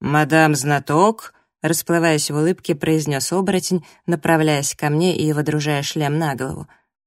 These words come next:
"Мадмуазель", поправила его со смешком и, позволив Ари застегнуть ремешок у меня под горлом, с восторгом добавила: "Нет, что ты, просто они же такие... такие...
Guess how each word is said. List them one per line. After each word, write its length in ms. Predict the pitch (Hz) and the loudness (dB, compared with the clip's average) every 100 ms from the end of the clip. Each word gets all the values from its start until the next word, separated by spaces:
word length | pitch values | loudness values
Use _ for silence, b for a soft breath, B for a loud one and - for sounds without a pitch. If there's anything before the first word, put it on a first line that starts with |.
| _ _ _ _ - | _ _ _ _ 2
"Мадмуазель", 840 | 254 233 226 220 185 190 196 147 _ _ _ - | 4 6 6 6 4 2 0 -2 _ _ _ -6
поправила 440 | 165 170 160 156 | -4 2 4 4
его 160 | 151 147 | 2 0
со 140 | - | -4
смешком 540 | 147 151 - 220 226 220 B B | -4 -4 -2 2 2 2 B B
и, 200 | 269 - | -6 -2
позволив 520 | 208 180 185 185 180 - | -2 0 2 2 0 -2
Ари 260 | 190 165 | 0 2
застегнуть 560 | 151 165 - 160 180 156 | 0 -2 -2 0 0 0
ремешок 540 | 165 165 160 170 151 | -2 -2 -2 -4 -2
у 40 | 151 | -2
меня 240 | 147 143 | -2 -2
под 200 | 135 135 | -4 -4
горлом, 380 | 156 226 220 208 B B | 0 2 4 2 B B
с 140 | - | -4
восторгом 640 | 160 151 - 160 160 160 151 | -2 -2 -2 -2 0 0 2
добавила: 560 | 143 135 123 - - _ _ _ _ _ - | 0 0 -2 -6 -10 _ _ _ _ _ 0
"Нет, 420 | 190 220 208 151 | 4 6 6 2
что 420 | - - - 233 226 | -4 -8 -4 -2 0
ты, 240 | 165 139 b b b - | -2 -4 b b b -6
просто 320 | 196 208 202 | -2 2 4
они 140 | 202 | 6
же 120 | 214 185 | 6 2
такие... 540 | 170 - 233 214 175 B B B B _ - | -4 0 4 4 2 B B B B _ -6
такие... 640 | 202 - 202 233 233 185 | -6 0 4 6 6 4